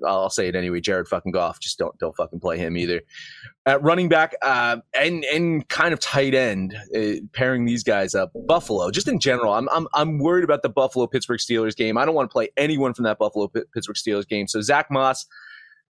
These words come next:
tough Steelers defense. Uh, I think if Buffalo is gonna try to win this one, they're gonna try to win it in the air. Uh, I, I don't know if they can win it on the ground. So Zach Moss is a definitely sit for me. Dawson Knox, uh, I just don't like the matchup. The Steelers guard well against the tight end. We'll see. Uh,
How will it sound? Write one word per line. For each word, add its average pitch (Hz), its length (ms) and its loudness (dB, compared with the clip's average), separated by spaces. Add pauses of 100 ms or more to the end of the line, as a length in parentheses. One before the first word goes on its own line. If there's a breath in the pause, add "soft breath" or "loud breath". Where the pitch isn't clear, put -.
(120)
tough 156 160 2
Steelers 139 380 0
defense. 120 580 -2 (800)
Uh, 110 60 0
I 107 100 0
think 120 260 -4
if 139 220 0
Buffalo 139 260 2
is 123 60 -2
gonna 120 160 -2
try 127 160 2
to 123 60 -2
win 127 140 0
this 127 160 -2
one, 120 200 2
they're 117 100 0
gonna 113 180 0
try 117 220 0
to 117 80 2
win 117 160 0
it 120 160 -4
in 139 140 0
the 131 180 0
air. 110 480 0 (100)
Uh, 95 240 0
I, 95 260 -2
I 107 40 -2
don't 120 300 -2
know 117 140 0
if 113 80 -8
they 113 100 0
can 110 160 -2
win 107 100 0
it 107 80 0
on 104 80 0
the 104 80 -4
ground. 104 340 0
So 104 120 -2
Zach 110 260 0
Moss 104 300 -2
is 95 100 -6
a 98 60 -4
definitely 101 400 -2
sit - 340 -2
for 120 140 -2
me. 113 320 -2 (640 soft breath)
Dawson 160 420 2
Knox, 139 480 0 (100)
uh, 113 260 0 (560)
I 120 140 2
just 185 140 -2
don't 226 120 2
like 214 100 0
the 214 80 -2
matchup. 202 340 0
The - 60 -6
Steelers 165 420 0
guard 131 320 2
well 143 220 2
against 147 220 -2
the 139 60 -6
tight 135 260 2
end. 139 180 2
We'll 143 80 0
see. 226 300 -2
Uh, 151 160 -2